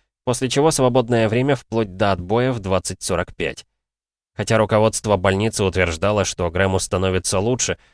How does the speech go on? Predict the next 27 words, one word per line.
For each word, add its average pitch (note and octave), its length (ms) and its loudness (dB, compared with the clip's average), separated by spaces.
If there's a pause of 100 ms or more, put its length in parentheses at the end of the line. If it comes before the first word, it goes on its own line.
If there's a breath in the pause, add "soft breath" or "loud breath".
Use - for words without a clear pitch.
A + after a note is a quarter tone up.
(160 soft breath)
Фуллер E3+ 380 2
придерживался C3 800 2
другого A#2 420 2
мнения. D#2 460 -4 (480)
Я G#2+ 180 -2
много C3+ 260 2
раз B2+ 220 0
видел, B2+ 300 2
как G#2+ 180 -2
он G#2+ 180 2
идет G2+ 220 -2
в G2 60 -2
никуда, G2+ 420 -2
уставившись F#2 640 -2
прямо F#2 320 0
перед F2+ 340 0
собой, A2 420 0 (440 soft breath)
и A2+ 80 -6
горе C#3 340 4
любому, A2+ 500 4
кто G#2+ 200 -2
осмеливался G#2+ 640 0
встать - 340 -4
у G#2+ 40 0
него F#2 260 2
на E2+ 120 0
пути. - 380 -4